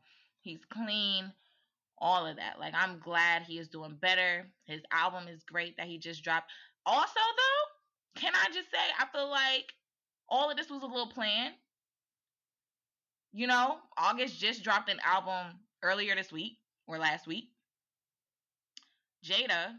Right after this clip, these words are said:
um, everybody gonna watch her talking about the shit on the table, t-, uh, the Red Table Talk. Her numbers finna go through the fucking roof. So, I don't know if it was just a little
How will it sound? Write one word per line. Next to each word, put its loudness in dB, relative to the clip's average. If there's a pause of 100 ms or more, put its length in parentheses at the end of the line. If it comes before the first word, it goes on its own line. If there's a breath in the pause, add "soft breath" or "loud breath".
(280)
um, -2 (800)
everybody 4
gonna -2
watch 2
her 0
talking 2
about 2
the -10
shit -2
on -2
the -8
table, -2
t-, -8
uh, 4
the -6
Red 2
Table -2
Talk. 2 (1500 soft breath)
Her 2
numbers 2
finna 0
go 0 (220)
through -4
the -12
fucking -4
roof. -6 (420 loud breath)
So, 0 (1000)
I 2
don't 2
know 2
if 0
it 2
was -4
just -10
a -6
little -6